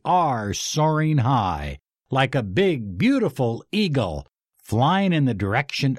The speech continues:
of your dreams and your goals. We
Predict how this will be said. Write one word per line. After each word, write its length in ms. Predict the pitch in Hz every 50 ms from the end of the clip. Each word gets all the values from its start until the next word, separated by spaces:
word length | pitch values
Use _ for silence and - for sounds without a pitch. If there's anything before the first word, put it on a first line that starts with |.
| - _
of 280 | 120 120 104 85 85
your 260 | 98 113 110 104 92 90
dreams 920 | 90 87 92 107 127 170 185 190 196 196 196 196 190 190 180 151 - - - _ _ -
and 540 | 151 175 185 185 185 185 185 185 156 139 -
your 460 | - 117 92 110 143 160 165 170 170
goals. 720 | 151 139 123 143 151 151 139 120 101 85 76 73 67 - - _ _ _ _ _ _ 127
We 360 | 147 196 208 214 208 202